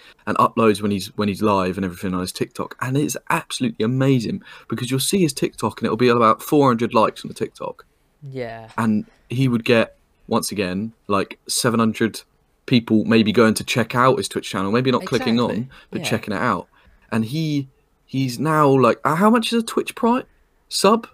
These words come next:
Speaker 1: Like, a
Speaker 2: Prime is
Speaker 1: month?
Speaker 2: five pounds. It's five pounds
Speaker 1: Yeah, but
Speaker 2: a
Speaker 1: how
Speaker 2: month,
Speaker 1: much
Speaker 2: and
Speaker 1: is
Speaker 2: I
Speaker 1: it?
Speaker 2: think Twitch takes, like, a, a cut. I'm not sure how much.
Speaker 1: Yeah, because he's, he's got, like, he's got a fair amount of Twitch Prime subscribers now and gifted subs and everything like that. And it's like, wow,
Speaker 2: Yeah.
Speaker 1: they really kind of branched themselves off.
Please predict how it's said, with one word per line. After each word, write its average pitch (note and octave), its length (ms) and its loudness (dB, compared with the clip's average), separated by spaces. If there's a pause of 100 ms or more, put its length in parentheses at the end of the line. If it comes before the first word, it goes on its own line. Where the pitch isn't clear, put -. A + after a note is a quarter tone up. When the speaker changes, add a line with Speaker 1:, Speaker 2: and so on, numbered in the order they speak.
Speaker 1:
Like, D3+ 120 4
a D#3+ 100 4
Speaker 2:
Prime E3 40 4
is - 20 2
Speaker 1:
month? G3+ 220 4
Speaker 2:
five B2 300 -4
pounds. A2+ 340 -10
It's A#2 120 -14
five B2 260 -6
pounds C#3+ 120 0
Speaker 1:
Yeah, C#3 80 6
but B2+ 80 6
Speaker 2:
a - 20 0
Speaker 1:
how D3+ 140 4
Speaker 2:
month, C#3+ 140 2
Speaker 1:
much - 0 -
Speaker 2:
and A2 80 -4
Speaker 1:
is G#2+ 40 -2
Speaker 2:
I C3 60 2
Speaker 1:
it? F2 60 0
Speaker 2:
think - 100 -14
Twitch - 760 -14
takes, - 800 -16 (380)
like, G#2+ 320 -12
a, G2+ 280 -8 (200)
a G#2 80 -14
cut. - 420 -12 (180)
I'm A2 120 -20
not G#2 160 -18
sure A2 120 -18
how G#2 140 -16
much. G#2+ 300 -16
Speaker 1:
Yeah, G#2 300 -4 (320)
because C3+ 220 -2
he's, E3 240 -2
he's E3 220 -2
got, - 160 6
like, B2+ 240 4
he's C#3 160 2
got D3 120 4
a D3 40 2
fair E3+ 280 2
amount C#3+ 180 2
of C3+ 80 -6
Twitch - 340 -4 (380)
Prime D3 280 4
subscribers C3+ 600 0
now G2+ 160 -4
and G2+ 120 -6
gifted C3 360 -4
subs C3+ 400 0
and A2+ 80 -6
everything A#2 240 -4
like A2+ 100 0
that. B2+ 200 2
And - 40 -6
it's A2+ 100 -8
like, B2+ 120 -4
wow, D3+ 440 -2
Speaker 2:
Yeah. A2 340 -12 (100)
Speaker 1:
they C3+ 80 -2
really F3 340 2
kind D3 260 -2
of C3 160 -6
branched C3+ 300 2
themselves A2 440 -2
off. - 420 -6